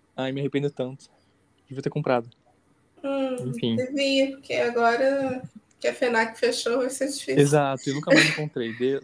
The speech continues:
Speaker 1: que dó.
Speaker 2: Nossa, eu ia, eu, eu tenho alguns álbuns, assim, que eu curto muito, aí eu comprei lá na fenac. Gente, eu não encontro mais álbum pra, pra vender.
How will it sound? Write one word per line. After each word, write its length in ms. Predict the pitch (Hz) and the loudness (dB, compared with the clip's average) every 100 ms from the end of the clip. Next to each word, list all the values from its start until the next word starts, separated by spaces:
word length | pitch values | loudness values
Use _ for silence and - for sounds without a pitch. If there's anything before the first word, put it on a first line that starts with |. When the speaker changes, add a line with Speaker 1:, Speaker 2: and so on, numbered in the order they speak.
| - | -8
Speaker 1:
que 120 | 143 | -8
dó. 120 | 135 | -2
Speaker 2:
Nossa, 680 | 117 240 262 - - 226 - | 0 2 0 -4 -4 -4 -6
eu 240 | - 226 226 | 0 4 4
ia, 360 | 233 247 269 233 | 4 0 0 0
eu, 340 | 220 226 220 214 | 2 2 0 0
eu 180 | 220 | 0
tenho 180 | 226 233 | 0 0
alguns 440 | 226 233 269 269 262 | -2 -2 -2 -2 0
álbuns, 400 | 202 202 214 208 | 0 0 -2 -2
assim, 300 | 214 202 190 | -6 -8 -8
que 100 | 196 | -6
eu 140 | 196 | -6
curto 420 | - 226 220 220 | -4 -2 -2 -2
muito, 380 | 220 202 220 226 | -4 -4 -4 -4
aí 80 | 214 | -4
eu 100 | 208 | -4
comprei 460 | 208 226 214 202 | -6 -8 -4 -4
lá 160 | 202 202 | 0 0
na 100 | 208 | -2
fenac. 500 | 214 233 208 226 226 | -4 -4 -2 -4 -6
Gente, 360 | 240 269 269 254 | -2 0 0 0
eu 60 | |
não 40 | 233 | -4
encontro 400 | 302 480 370 330 | 2 4 4 2
mais 200 | 277 294 247 | 2 2 4
álbum 180 | 226 | 2
pra, 480 | 226 220 220 208 208 - | 0 0 2 0 -4 -8
pra 140 | - | -2
vender. 440 | 214 220 214 202 | 0 0 0 -2